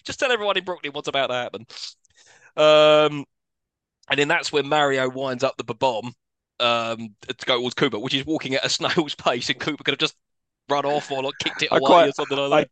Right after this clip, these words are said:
Speaker 2: did quite enjoy, um, all of the bits of the bomb and how everybody's so frightened of it, despite the fact it's this tiny little
Speaker 1: Yeah.
Speaker 2: thing. It's like,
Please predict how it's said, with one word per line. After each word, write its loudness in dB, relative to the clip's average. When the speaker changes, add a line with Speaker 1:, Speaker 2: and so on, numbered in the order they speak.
Speaker 2:
did 6
quite 2
enjoy, -4
um, 0
all 4
of 4
the 2
bits 2
of -16
the -2
bomb -2
and 2
how 4
everybody's 0
so -2
frightened -2
of 0
it, -10
despite 0
the -2
fact 0
it's -12
this -6
tiny 0
little 4
Speaker 1:
Yeah. 4
Speaker 2:
thing. 2
It's -10
like, -6